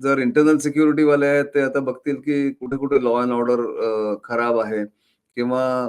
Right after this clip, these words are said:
अ, दोन समाजांमध्ये किंवा दोन गुटांमध्ये, अ, एक गैरसमज पसरवण्यासाठी सोशल मीडियाद्वारे कसं त्याच्यावरती एक कॅम्पेन चालवला जातो, याच्याकडे पण आता त्यांना लक्ष द्यायला लागेल. असे नवीन नवीन गोष्टी आता येत राहत आहेत. जसं क्लायमेट चेंज, अ,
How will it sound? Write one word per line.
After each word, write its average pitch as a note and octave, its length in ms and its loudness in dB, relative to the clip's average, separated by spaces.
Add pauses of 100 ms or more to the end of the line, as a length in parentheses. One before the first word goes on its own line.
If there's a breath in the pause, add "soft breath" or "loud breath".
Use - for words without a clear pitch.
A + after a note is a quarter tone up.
(280)
अ, A#2 200 -4
दोन C3 380 0
समाजांमध्ये B2 760 -2
किंवा A#2+ 220 -4
दोन A#2+ 320 -2 (120)
गुटांमध्ये, B2+ 760 -2 (340)
अ, - 20 -8
एक A2+ 240 -2 (300)
गैरसमज A#2+ 640 -2
पसरवण्यासाठी B2 800 -4 (340)
सोशल D3 380 4
मीडियाद्वारे D3+ 600 6
कसं C#3+ 260 0
त्याच्यावरती C3+ 680 -2
एक B2+ 280 -6
कॅम्पेन A#2+ 360 -2
चालवला A#2+ 400 2
जातो, A2+ 300 0
याच्याकडे E3+ 420 2
पण F#3 200 2
आता E3+ 180 0
त्यांना D#3+ 220 2
लक्ष C3+ 240 0
द्यायला B2 240 2
लागेल. G#2 240 0 (380 soft breath)
असे C#3 160 -4
नवीन F3 320 2
नवीन F#3+ 280 -2
गोष्टी E3 300 0
आता D#3+ 140 0
येत D3 220 4
राहत B2+ 220 2
आहेत. A2+ 120 0
जसं A#2 200 -2
क्लायमेट C#3 520 2
चेंज, C#3 280 4 (640)
अ, B2+ 220 -6